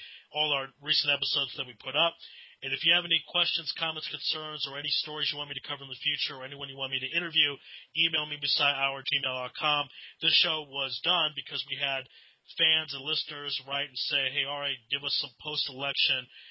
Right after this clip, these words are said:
news," and I thought there's really no one better than Leslie to come on and do that. So, Leslie, thank you for being on this first episode of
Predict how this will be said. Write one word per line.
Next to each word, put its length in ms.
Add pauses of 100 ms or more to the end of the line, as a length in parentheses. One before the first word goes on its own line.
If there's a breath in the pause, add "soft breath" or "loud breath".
(380 loud breath)
news," 320 (220)
and 100
I 80
thought 300
there's 180
really 160
no 120
one 200
better 240
than 160
Leslie 320
to 160
come 100
on 140
and 80
do 160
that. 220
So, 160
Leslie, 340
thank 240
you 80
for 100
being 220
on 80
this 240
first 160
episode 560 (400 loud breath)
of 240